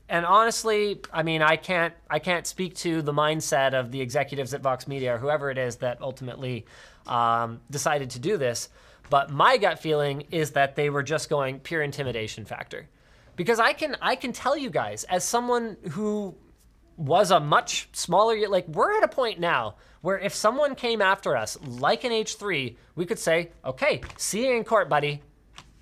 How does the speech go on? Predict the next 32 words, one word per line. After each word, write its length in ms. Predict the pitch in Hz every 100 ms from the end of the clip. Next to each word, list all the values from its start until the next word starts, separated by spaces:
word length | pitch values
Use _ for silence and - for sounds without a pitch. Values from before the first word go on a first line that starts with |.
| _ -
Fine. 340 | 190 147 90 - _ -
If 80 | -
that's 200 | 160 202
how 100 | 202
it's 100 | -
gonna 160 | 220
be, 240 | 190 185 180
that's 200 | - -
how 100 | 147
it's 100 | -
gonna 180 | 156
be. 300 | 139 131 131 131 _ _ _ -
Let's 240 | 135 135
do 160 | - 127
it. 180 | 98 - _ - - _
Let's 120 | -
dance." 440 | 170 135 - - - _ _ - -
But 340 | 131 190 190 208
there 300 | 156 208 277
was 160 | 254
a 60 | 233
time 500 | - 262 208 170 151 -
when 260 | 147 170
we 180 | 156 208
weren't. 580 | 180 147 202 214 107 - _
And 140 | 180 165
I 140 | 165 233
remember 460 | 233 220 254 220
getting 680 | 151 127 180 262 156 113 101 -
these 260 | 165 190
kinds 440 | - 190 190 190 190
of, 300 | 180 165